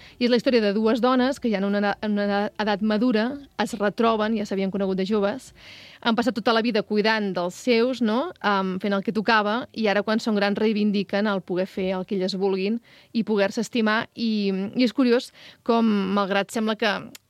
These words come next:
que estem ja molt acostumats, no? I que tots som molt oberts,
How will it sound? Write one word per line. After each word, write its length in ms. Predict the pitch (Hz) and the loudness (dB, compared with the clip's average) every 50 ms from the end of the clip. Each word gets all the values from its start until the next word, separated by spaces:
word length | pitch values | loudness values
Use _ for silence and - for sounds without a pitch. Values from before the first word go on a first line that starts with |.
| _ - | _ -16
que 80 | - 190 | -16 -12
estem 340 | - 226 208 202 190 190 185 | -8 -6 -4 -4 -2 -4 -4
ja 180 | 175 165 165 170 | -4 -4 -4 -4
molt 440 | 180 180 175 165 170 175 151 175 - | -4 -4 -4 -4 -6 -6 -8 -10 -12
acostumats, 500 | - - - - - 185 170 175 180 - 196 | -14 -18 -14 -8 -6 -6 -4 -6 -6 -4 -4
no? 120 | 190 226 | -2 -2
I 260 | 269 294 240 214 185 170 | 0 0 0 -2 -2 -2
que 100 | - 190 | -4 -6
tots 200 | - 180 - - | -6 -6 -8 -6
som 120 | - 185 185 175 | -4 -4 -2 -2
molt 200 | 180 185 185 180 | 0 0 0 2
oberts, 320 | 196 208 226 302 - | 2 0 0 -2 -8